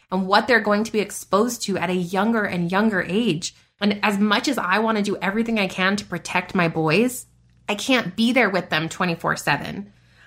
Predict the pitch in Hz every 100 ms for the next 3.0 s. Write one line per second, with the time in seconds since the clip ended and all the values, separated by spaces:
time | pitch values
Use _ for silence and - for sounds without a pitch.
0 | - 220 214 208 208 - 226 226 254 220
1 | 190 190 185 - - 208 208 269 226 220
2 | - 175 180 185 170 156 156 139 135